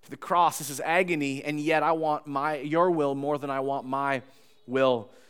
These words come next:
And he's praying this prayer. He goes back to the disciples who are asleep, and he said, "You guys couldn't <laughs> stay awake for an hour? You couldn't pray for an hour?" And he says, "Watch and pray that you don't fall into temptation." He goes back and prays again, and,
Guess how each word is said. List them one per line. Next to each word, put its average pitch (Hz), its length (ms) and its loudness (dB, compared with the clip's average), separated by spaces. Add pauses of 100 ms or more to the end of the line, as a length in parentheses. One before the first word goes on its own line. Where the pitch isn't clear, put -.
(140)
And 127 100 -6
he's 120 140 -8
praying 156 340 0
this 139 160 -4
prayer. 160 220 2
He 151 80 0
goes 151 220 0
back 151 260 6
to 165 80 -6
the 147 80 -8
disciples 147 680 0
who 160 140 -2
are 131 100 0
asleep, 156 640 0 (200)
and 151 80 -8
he 165 40 -4
said, 165 200 -2
"You 156 60 -8
guys 170 240 2
couldn't 185 260 -6
<laughs> - 180 -10
stay 240 100 -4
awake 175 300 2
for 196 160 2
an 156 60 2
hour? 156 160 8
You 180 100 2
couldn't 175 200 -4
pray 180 460 6 (220)
for 202 200 4
an 180 60 4
hour?" 196 400 8
And - 360 -10
he 185 40 -4
says, 180 180 -4
"Watch 202 300 4
and 185 120 -4
pray 202 280 4
that 180 80 0
you 170 80 -4
don't 165 140 -6
fall 190 180 2
into 185 120 0
temptation." 180 420 -2
He - 20 -2
goes 165 180 0
back 185 300 8
and 160 100 0 (200)
prays 202 280 6
again, 190 320 4
and, 180 140 0